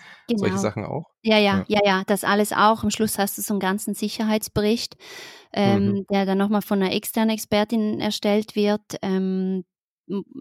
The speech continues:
Speaker 2: ja, das ist schon ziemlich reguliert. Also, man kann da nicht einfach irgendwie was machen und ich denke schon,
Speaker 1: Mhm.
Speaker 2: dass es viele Firmen gibt, die schneller sind, als wir jetzt, äh, gebraucht haben. Wir sind mittlerweile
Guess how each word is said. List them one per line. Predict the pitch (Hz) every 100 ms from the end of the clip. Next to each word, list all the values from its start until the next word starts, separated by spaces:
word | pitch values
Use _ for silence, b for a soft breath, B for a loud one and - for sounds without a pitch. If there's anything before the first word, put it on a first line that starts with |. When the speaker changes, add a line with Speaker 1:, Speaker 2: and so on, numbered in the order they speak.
| 107
Speaker 2:
ja, | 175 180 190
das | 208
ist | 226
schon | 285 262
ziemlich | 247 233 -
reguliert. | 214 208 185 175 165
Also, | 180
man | 190
kann | 208 202
da | 196
nicht | 196
einfach | 202 185 190
irgendwie | - 190 180 180
was | 175 - -
machen | 180 175 - 185 95
und | 92 175 - B B B B B
ich | 196
denke | 226 226
schon, | 202 214
Speaker 1:
Mhm. |
Speaker 2:
dass | 220 -
es | - -
viele | - 214 202 190 -
Firmen | - 208 196
gibt, | 185 -
die | 185
schneller | - 170 196 220
sind, | 240 240
als | 202 -
wir | 190
jetzt, | 196 - -
äh, | - - -
gebraucht | 196 - 160 -
haben. | 214 190
Wir |
sind | 175 180
mittlerweile | 180 180 175